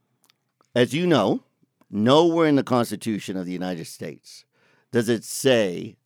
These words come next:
that the federal government can take away the wishes and the vote of the people of their respective states.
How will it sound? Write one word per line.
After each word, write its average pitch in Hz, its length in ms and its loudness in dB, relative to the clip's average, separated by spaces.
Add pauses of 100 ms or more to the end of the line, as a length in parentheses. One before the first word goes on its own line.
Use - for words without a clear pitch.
that 98 200 -4
the 98 80 -6
federal 127 360 -2
government 101 500 -2
can 92 180 -8
take 113 280 -2
away 104 480 -2
the 90 140 -8
wishes 104 600 -4
and 92 140 -6
the 90 80 -6
vote 101 460 -4 (400)
of 95 140 -6
the 90 100 -8
people 113 640 -4
of 87 160 -8
their 92 120 -4
respective 87 580 -10
states. - 600 -18